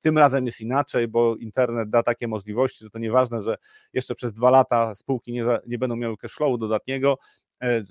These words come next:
w ogóle cash flowów nie <laughs> mają, ale świat wygląda inaczej. I, e, i wtedy rynek zakończył te wzrosty. I to pokazuje, e, bo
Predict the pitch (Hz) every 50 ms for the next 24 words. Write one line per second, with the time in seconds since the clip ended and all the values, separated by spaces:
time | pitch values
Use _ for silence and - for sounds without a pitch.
0 | 101 87 104 117 127 151 175 143 - 120 107 - 120 123 117 110 - 113 85 -
1 | - 156 - - - 151 131 - - - - _ _ - 156 175 196 170 156 156
2 | 143 123 - - - - _ _ - - - 180 170 151 147 143 143 135 131 123
3 | 113 104 92 85 - - _ _ _ _ 120 170 165 - - - 135 131 127 120
4 | - _ _ - 196 - - 202 190 185 185 175 - - _ - 143 151 165 156
5 | 147 127 131 135 - 139 131 117 120 - 120 104 107 98 92 - - - - 87
6 | 98 - _ _ _ _ - 170 151 202 202 160 175 151 156 165 151 151 151 123
7 | - 123 - - 123 135 139 139 135 117 117 139 147 147 135 -